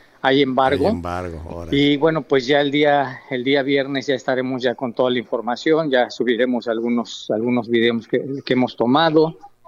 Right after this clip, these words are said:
Speaker 1: eh, alguna nota también que estamos, estaremos subiendo por allá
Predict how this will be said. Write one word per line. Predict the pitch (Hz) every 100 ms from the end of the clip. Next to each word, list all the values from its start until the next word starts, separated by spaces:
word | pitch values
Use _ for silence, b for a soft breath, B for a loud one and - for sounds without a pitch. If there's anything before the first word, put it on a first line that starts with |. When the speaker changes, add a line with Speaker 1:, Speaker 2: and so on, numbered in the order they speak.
| -
Speaker 1:
eh, | 120 117 117 117 117 - -
alguna | 127 131 131 127
nota | 127 127 123
también | 113 113 117
que | 117 113
estamos, | - 127 127 113
estaremos | - 117 123 117
subiendo | 117 117 117
por | - 113
allá | 117 120 117